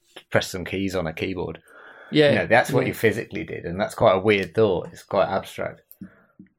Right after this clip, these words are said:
Speaker 2: Yeah, I mean, I was, I was talking the other day about this with my colleague and how, like, in your work, in your role at work, you could have a day where you do, like, within the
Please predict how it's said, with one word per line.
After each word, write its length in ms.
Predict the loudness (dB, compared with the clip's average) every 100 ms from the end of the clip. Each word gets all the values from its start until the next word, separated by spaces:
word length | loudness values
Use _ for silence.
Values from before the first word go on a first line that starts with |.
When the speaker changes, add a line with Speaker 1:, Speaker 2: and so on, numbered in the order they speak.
| _ _ -20 _ _ _ _ _ -20 _ _ 2
Speaker 2:
Yeah, 240 | 4 6
I 40 | 4
mean, 160 | 4
I 60 | 4
was, 260 | 4 0 -2
I 60 | 0
was 180 | 0
talking 540 | 2 2 2 -4 -6 -6
the 120 | -2
other 180 | -2 -2
day 240 | -4 0 0
about 260 | 2 0
this 240 | -2 -4 -6
with 140 | -6
my 100 | -8
colleague 640 | -4 -4 -2 -6 -10 -20 _ _
and 180 | -8 -6
how, 300 | -4 -2 -2 -6 -16 _ _ -6
like, 180 | -2 0
in 120 | 2
your 160 | 0
work, 640 | 0 0 -2 -4 -20 -20 _ _
in 160 | -2 2
your 220 | 2 0 -6
role 320 | -4 -2 -2
at 80 | 0
work, 400 | 0 0 -4 -10
you 100 | -10
could 220 | -6 -4
have 160 | -2 -2
a 80 | -2
day 240 | -2 -2
where 280 | 0 0 0 -8 _ _ _ _ _ _
you 100 | -10
do, 300 | 0 4 6
like, 300 | 6 2 0 -4
within 460 | -2 0 0 0
the 240 | 0 -2